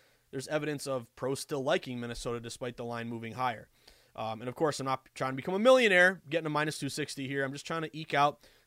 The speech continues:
a little less than a half unit profit. So, uh, system matches, we have favorites this year in baseball, still in, on the, uh, overall winning note, two thirty-five and one forty-eight, sixty-one percent. Uh,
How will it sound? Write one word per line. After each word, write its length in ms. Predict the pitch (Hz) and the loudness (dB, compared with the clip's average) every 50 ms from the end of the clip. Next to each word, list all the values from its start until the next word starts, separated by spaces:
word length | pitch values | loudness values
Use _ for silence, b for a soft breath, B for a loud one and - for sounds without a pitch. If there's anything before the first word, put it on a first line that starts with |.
| _ - 117 | _ -8 -6
a 80 | 117 117 | -6 -2
little 200 | 127 139 139 135 | -2 0 2 2
less 180 | 131 123 - | 2 0 0
than 120 | - 123 120 | -4 -6 -6
a 40 | |
half 240 | 113 127 117 110 - | -4 -4 -4 -4 -6
unit 200 | 117 110 110 - | -10 -12 -12 -12
profit. 400 | - - 110 107 - - - - - | -12 -10 -10 -10 -10 -14 -18 -18 -10
So, 300 | - - 131 123 110 b b b b b b b b | -4 -2 -2 -2 -2 b b b b b b b b
uh, 180 | - 117 110 - | -8 -8 -6 -6
system 340 | - - 226 220 233 226 214 | -2 -2 -2 0 0 2 4
matches, 500 | 214 208 208 - 220 220 214 - - - | 4 4 4 4 2 2 2 0 -4 -6
we 80 | 143 139 | -6 -6
have 160 | 139 131 - | -6 -6 -4
favorites 420 | - - 208 208 185 214 202 - - | -2 0 0 2 4 2 0 0 -2
this 180 | 202 - - | -6 -6 -4
year 120 | 208 196 190 | -2 -2 -2
in 60 | 180 | -2
baseball, 440 | 185 190 185 - - 196 185 185 180 | -2 -4 -4 -4 -2 -2 -2 -2 -2
still 360 | - - - 165 180 185 170 | -4 -6 -4 -2 -2 -2 -2
in, 200 | 165 170 165 - - | -4 -6 -8 -8 -6
on 180 | 147 147 156 151 | -4 -4 -4 -4
the, 160 | 151 147 143 | -4 -4 -4
uh, 80 | 139 135 | -4 -4
overall 380 | 131 160 160 160 165 160 160 | -4 -4 -2 0 2 2 2
winning 260 | 151 156 160 165 160 151 | 0 0 -2 -4 -2 0
note, 260 | 151 156 170 - b b b b b b b _ | 2 2 2 0 b b b b b b b _
two 160 | - - 196 185 | -8 -6 -6 -4
thirty-five 600 | - 190 185 180 180 156 - 170 165 170 165 160 | -2 -2 -2 -2 -2 -4 -2 0 2 2 2 0
and 120 | 151 143 | -2 -4
one 140 | 147 151 151 | -4 -4 -6
forty-eight, 500 | - - 160 160 156 156 156 156 151 - | -6 -6 -4 -4 -2 -4 -4 -6 -6 -8
sixty-one 500 | - 160 147 - - 147 135 131 120 113 | -10 -10 -10 -12 -12 -10 -8 -8 -8 -8
percent. 560 | - 110 - - 170 175 175 170 - b b b b b b b b | -10 -12 -8 -2 -2 0 0 -2 -4 b b b b b b b b
Uh, 180 | - 123 120 117 | -6 -4 -4 -4